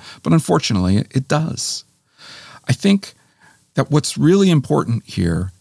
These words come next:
in thinking about respect for persons is that we need to learn how to engage in respectful communication in every instance, not operate from a place of judgment, like, "Oh, these two people didn't buy anything. They,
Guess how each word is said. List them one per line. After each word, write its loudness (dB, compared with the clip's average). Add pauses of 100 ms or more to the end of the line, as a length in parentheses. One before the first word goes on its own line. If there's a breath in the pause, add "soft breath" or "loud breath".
in 0 (280)
thinking 0
about -2
respect -4
for -6
persons -4 (400 loud breath)
is -2
that -2
we 4
need 4
to -2
learn 2
how 0
to 0
engage 0
in -2
respectful -6
communication 0 (760 loud breath)
in -2 (120)
every -2
instance, -6 (360 loud breath)
not 2
operate 0
from 0
a 0
place -2
of -10
judgment, -4
like, -8
"Oh, -4
these -2
two -6
people -4
didn't 0
buy 0
anything. -4
They, -2